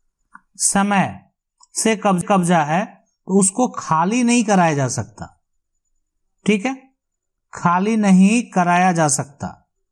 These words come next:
कराया जा सकता, ये बात आप समझ लें। मतलब धारा चौसठ ये कहता है कि कोई ऐसी संपत्ति है जिसमें बारह साल से लोग हैं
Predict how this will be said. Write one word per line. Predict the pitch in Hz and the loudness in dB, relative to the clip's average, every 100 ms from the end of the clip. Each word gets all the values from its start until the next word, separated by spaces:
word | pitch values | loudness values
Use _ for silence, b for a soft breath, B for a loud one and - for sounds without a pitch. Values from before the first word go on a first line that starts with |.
| _ _ _ _ _ _ _ _ | _ _ _ _ _ _ _ _
कराया | 165 170 185 196 | 0 2 2 2
जा | 165 151 | 2 0
सकता, | 139 123 - 107 | -2 -6 -10 -2
ये | 131 185 | 2 2
बात | 185 185 | 2 0
आप | 175 | -4
समझ | - 156 143 104 | -2 -2 -2 -4
लें। | 85 - _ _ _ _ _ _ _ _ _ _ _ _ 139 | -8 -16 _ _ _ _ _ _ _ _ _ _ _ _ -2
मतलब | 135 220 175 | 0 0 0
धारा | 139 151 202 | 0 2 0
चौसठ | 196 196 202 202 | 2 2 2 2
ये | 190 196 | 2 2
कहता | 190 156 139 | 0 -2 0
है | 170 | 0
कि | 202 | -2
कोई | 190 185 196 | -2 0 2
ऐसी | 196 214 | 2 0
संपत्ति | 196 175 147 139 - | 2 0 0 -6 -2
है | 147 196 | 0 2
जिसमें | 190 196 | 4 2
बारह | 151 151 202 | 2 2 0
साल | 190 185 196 | 2 2 2
से | 208 | 2
लोग | 196 170 131 | 2 2 0
हैं | 110 95 - | -6 -10 -16